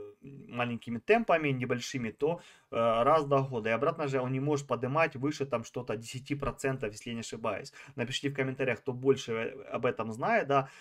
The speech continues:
Я читал про это, ну, сейчас не хочу просто заморачиваться и все эти нюансы прям находить, эм, э,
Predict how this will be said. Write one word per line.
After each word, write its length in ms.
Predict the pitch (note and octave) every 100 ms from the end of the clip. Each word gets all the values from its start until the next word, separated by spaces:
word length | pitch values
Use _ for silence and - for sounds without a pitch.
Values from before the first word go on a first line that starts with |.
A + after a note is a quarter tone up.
| -
Я 140 | - C3+
читал 320 | D#3 G#3 A3
про 140 | E3+
это, 180 | D#3+ C#3+
ну, 100 | C#3+
сейчас 460 | F3 - D#3+ C#3+ - B2+
не 220 | C3 C#3
хочу 260 | C#3+ C#3+ C#3+
просто 220 | C3+ A#2+
заморачиваться 760 | A#2+ B2+ C#3 D#3 C#3 B2 A#2
и 100 | A2+
все 160 | A#2 C#3
эти 100 | A#2+
нюансы 500 | A#2+ A#2+ C3 C#3+ C#3
прям 280 | A2 A#2 A#2
находить, 500 | A2+ A2+ A#2+ C3+ C#3 - C#3+
эм, 460 | C#3 A2+ G#2+ G#2+ A2
э, 260 | - -